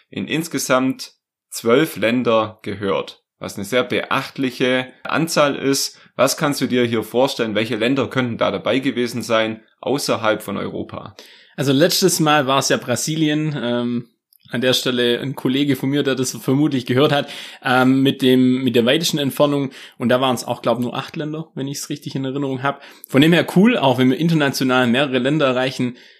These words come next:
Speaker 2: Ich muss ehrlich gestehen, ich hab keine Ahnung.
Speaker 1: Ja, also die Landkarte wurde tatsächlich größer. Südamerika sind wir weiterhin vertreten. Bei den Top fünf Ländern ist neben Deutschland, Österreich, Liechtenstein und Italien auch Australien mit dabei.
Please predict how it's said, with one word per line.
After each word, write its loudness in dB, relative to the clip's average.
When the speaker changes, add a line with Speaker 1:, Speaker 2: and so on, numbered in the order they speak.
Speaker 2:
Ich -20
muss 0
ehrlich -6
gestehen, -2
ich -4
hab -8
keine -2
Ahnung. -4
Speaker 1:
Ja, -2
also -2
die 0
Landkarte 2
wurde -2
tatsächlich -4
größer. 0
Südamerika 0
sind -4
wir -2
weiterhin 0
vertreten. 0
Bei 4
den -2
Top 0
fünf -2
Ländern 2
ist -6
neben 2
Deutschland, 4
Österreich, 0
Liechtenstein 0
und -2
Italien -2
auch -2
Australien -2
mit -4
dabei. 2